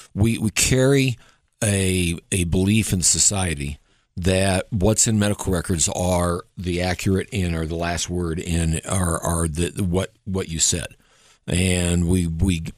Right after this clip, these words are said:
we, uh, you, you don't find very many people saying, "Well, maybe those are wrong." You don't find many people saying that, that they're inaccurate. You don't find many people saying there's more to it than what's on there. We, we, we carry a belief that medical records are,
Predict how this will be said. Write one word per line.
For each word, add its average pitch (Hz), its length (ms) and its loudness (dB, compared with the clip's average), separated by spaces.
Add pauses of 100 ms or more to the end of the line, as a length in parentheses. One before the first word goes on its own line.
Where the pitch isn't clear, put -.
(120)
we, 113 140 -2 (520)
uh, 123 60 -2 (100)
you, 120 160 2
you 117 180 2
don't 120 260 2
find 120 280 0
very 107 200 4
many 104 220 4
people - 280 0
saying, 98 240 2
"Well, 92 100 2
maybe 98 240 2
those 98 300 2
are 98 40 0
wrong." 76 300 0
You 87 120 4
don't 98 200 2
find 110 240 0
many 98 180 0
people 90 280 2
saying 92 440 2 (340)
that, 92 360 0
that 95 240 -2
they're 95 200 2
inaccurate. 87 500 0
You 104 100 2
don't 104 160 2
find 104 260 2
many 101 200 2
people - 280 0
saying 98 380 2
there's 92 260 2
more 98 280 6
to 107 360 4
it - 220 -4 (420)
than 98 160 2
what's 90 260 0
on 90 280 0
there. 73 280 -4 (300)
We, 104 320 0
we, 101 540 0 (140)
we 113 180 0
carry 113 360 2
a 127 40 0
belief 98 440 0
that 90 120 -2
medical 98 400 0
records 85 500 0 (140)
are, 90 420 2